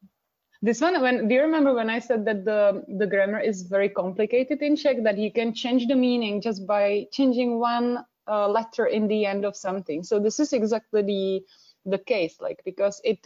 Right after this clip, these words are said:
you can say kurva do píči, which is grammatically correct, exactly as per Czech grammar rules. Or you can say kurva do píče and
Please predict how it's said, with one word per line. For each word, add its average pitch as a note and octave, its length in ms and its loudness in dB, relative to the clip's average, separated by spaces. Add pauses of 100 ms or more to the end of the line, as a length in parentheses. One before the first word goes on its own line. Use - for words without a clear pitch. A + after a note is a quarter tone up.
you G#3+ 140 0
can A#3+ 180 -2
say A3 340 -2
kurva G3 380 2
do F#3 240 -2
píči, F#3 720 -4 (480)
which F3+ 180 -4
is G3 140 0
grammatically G#3 760 -2
correct, F3 640 -4 (280)
exactly G3+ 480 0
as F3+ 160 -2
per F3+ 160 0
Czech F3 240 -4 (160)
grammar F3 380 0
rules. - 420 -4 (540)
Or F#3+ 120 4
you F#3+ 160 0
can F#3+ 200 -4
say F3+ 360 -6
kurva F3 340 -2
do E3+ 100 0 (140)
píče D#3+ 580 -4 (600)
and E3+ 340 -2